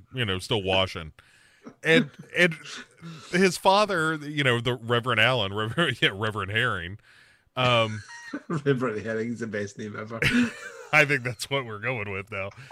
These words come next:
Speaker 1: So he, he kinda hugs his son. He's like, "Come on, son, it's, we, we gotta go." And Kev's just like,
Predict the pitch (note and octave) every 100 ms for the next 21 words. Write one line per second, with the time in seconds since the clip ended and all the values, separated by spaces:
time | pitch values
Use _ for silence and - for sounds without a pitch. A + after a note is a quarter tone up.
0 | - - - F#3 F3 F#3 F#3 F3+ - D#3+
1 | F3 D3+ F3 D#3 D3 D3 C#3+ C#3 C3+ C#3+
2 | C3 A2 G2 - A#2 A2+ G#2+ - A2+ A2
3 | A2 G2 - _ _ _ A2 A#2+ G#2+ A2+
4 | G#2+ A2 G2+ G#2+ G2+ F2 _ _ _ -
5 | B2+ D3+ B2+ A#2+ - G#2+